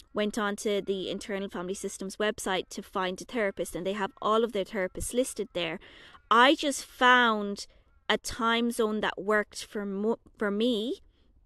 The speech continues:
and then I looked for therapists in those countries. Um, so yeah, like, there are so many ways that online therapy can be really great,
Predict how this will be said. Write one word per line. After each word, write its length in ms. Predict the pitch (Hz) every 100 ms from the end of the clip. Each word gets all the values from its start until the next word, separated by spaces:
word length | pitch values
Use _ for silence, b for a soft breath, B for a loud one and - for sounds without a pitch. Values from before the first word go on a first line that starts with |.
| _ _ - _ -
and 120 | 233
then 120 | 208
I 80 | 208
looked 400 | 220 226 220 -
for 160 | 233
therapists 720 | 208 - 214 202 - 202 - -
in 300 | 202 202 190 -
those 400 | 202 196 190 -
countries. 880 | - 151 - - 117 120 226 - - b b b -
Um, 440 | 190 180 170 175 - b b
so 200 | - 254
yeah, 260 | 269 247
like, 240 | 196 202 - - -
there 200 | 262 269
are 120 | 240
so 560 | 254 - - 269 269 285
many 500 | 262 226 233 240 226
ways 680 | 202 208 208 190 180 214 -
that 200 | 190 -
online 460 | 202 214 208 202
therapy 440 | - 190 190 - 170
can 260 | - 196
be 340 | 185 185 185 b b b b _
really 440 | 220 254 311 269 208
great, 560 | - 190 160 - -